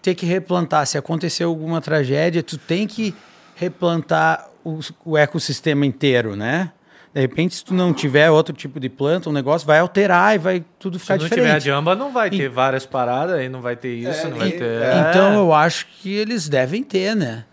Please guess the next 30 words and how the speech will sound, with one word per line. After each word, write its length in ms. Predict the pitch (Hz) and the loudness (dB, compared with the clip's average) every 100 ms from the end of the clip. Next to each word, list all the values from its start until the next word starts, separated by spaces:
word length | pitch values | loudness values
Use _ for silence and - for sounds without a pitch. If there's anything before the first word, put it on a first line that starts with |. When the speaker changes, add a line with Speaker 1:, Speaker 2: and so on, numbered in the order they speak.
| _ | _
Speaker 3:
Ô, 60 | - | -4
Speaker 1:
Devem 200 | 123 131 | -2 0
Speaker 3:
Chicão, 220 | 190 240 | -2 -2
Speaker 1:
ter. 200 | 180 165 120 | 0 0 0
Speaker 3:
como 60 | |
Speaker 2:
Com 40 | 98 | -2
certeza 340 | - - 160 143 | -8 -6 -4 -4
Speaker 3:
tu 40 | |
sabe 80 | - 131 | -4 -4
Speaker 2:
tem, 120 | 131 | -2
Speaker 3:
dizer 220 | 123 113 | -4 -4
Speaker 2:
mano. 100 | 220 - | -4 -8
Speaker 3:
por 220 | 254 262 | -12 -12
que 280 | - 185 247 | -6 -4 -4
em 260 | 233 165 139 | -6 -10 -12
Svalbard? 580 | 110 120 165 202 98 90 _ _ _ _ _ _ _ _ _ - | -12 -8 -6 -8 -12 -16 _ _ _ _ _ _ _ _ _ 0
Speaker 1:
Ahn, 680 | 156 160 160 160 156 156 - _ _ _ _ _ _ _ _ _ _ _ | 4 6 6 6 2 -2 -8 _ _ _ _ _ _ _ _ _ _ _
porque 340 | - 160 - 190 | -6 -4 -4 -4
Svalbard 680 | 190 139 147 180 185 190 185 | -4 0 4 6 4 2 2
é 120 | 180 | 0
um, 1040 | 185 190 185 185 185 180 180 170 165 165 160 - | -2 -4 -4 -4 -4 -4 -2 -2 -2 -6 -8 -6
é 80 | |
um 160 | 170 165 | -4 -2
lugar 480 | 165 147 147 156 151 | -2 0 2 2 0
neutro, 520 | 147 143 165 196 254 _ _ - | 2 2 0 -6 -8 _ _ -4
não 180 | 156 147 | -2 0
pertence 360 | 147 - 147 | 0 -2 -4
a 40 | 165 | -4
país 260 | 151 139 | -4 -2
nenhum, 320 | 147 190 135 | -2 -2 -4